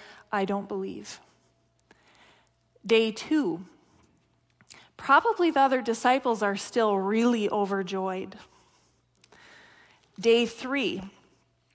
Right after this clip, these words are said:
I don't actually have something to say for all of these days, but day three, day four,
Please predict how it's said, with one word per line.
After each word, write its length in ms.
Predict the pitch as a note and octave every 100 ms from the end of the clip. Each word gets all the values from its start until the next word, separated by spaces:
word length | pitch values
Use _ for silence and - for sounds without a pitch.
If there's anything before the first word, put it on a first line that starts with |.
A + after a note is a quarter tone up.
| _ _ _ - -
I 60 | A3+
don't 200 | G#3 G3+
actually 320 | F#3+ - G3
have 160 | G#3 F#3+
something 340 | F#3+ F#3+ G#3+
to 80 | G3+
say 240 | - E3+
for 140 | F#3 G#3+
all 160 | F3 F3+
of 140 | F3+
these 220 | G3 F#3
days, 360 | - F#3 G#3+ -
but 160 | A#3+ - - -
day 220 | A#3+ A3+
three, 500 | - E4+ B3 G#3+ A#3+ - - - - - - - - - - - - _ _ _ - -
day 240 | B3+ A#3+
four, 720 | - - C#4 C4+ F#3 F3+ F#3